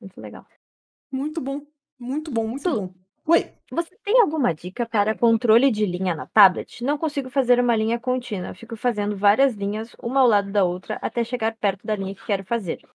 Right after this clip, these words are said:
Speaker 2: Sim.
Speaker 1: E eu noto que meus produtos finais não ficam satisfatórios.
Speaker 2: Ah, meu Deus. É, então, essa é a grande vantagem da display em cima da tablet sem tela, tá?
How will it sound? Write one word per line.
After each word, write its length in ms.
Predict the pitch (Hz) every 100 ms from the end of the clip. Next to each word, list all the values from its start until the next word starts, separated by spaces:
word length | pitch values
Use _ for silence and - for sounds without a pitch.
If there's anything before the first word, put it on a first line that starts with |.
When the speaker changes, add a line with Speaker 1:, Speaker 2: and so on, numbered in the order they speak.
| _ _
Speaker 2:
Sim. 280 | - - 254
Speaker 1:
E 40 |
eu 80 | 269
noto 280 | 220 214 -
que 80 | 240
meus 180 | 226
produtos 380 | - 233 226 233
finais 440 | - 208 185 214 -
não 220 | 220 311
ficam 280 | - - 202
satisfatórios. 680 | - - - 330 - - _ _ _ _
Speaker 2:
Ah, 160 | 226 240
meu 140 | 208
Deus. 460 | 190 170 - - -
É, 480 | - 214 220 214 214
então, 480 | 262 311 240 226 - _ _ _ _ _ _ -
essa 360 | 262 320 330
é 20 |
a 60 | 269
grande 440 | 226 226 294 339
vantagem 640 | 294 285 277 208 220 233 233
da 120 | 220
display 640 | 214 - - 226 196 226 -
em 80 | 214
cima 320 | - 220 220
da 100 | 220
tablet 400 | 214 196 208 202
sem 220 | - 220
tela, 380 | 214 170 156 - _ _ _ _
tá? 340 | 196 208 -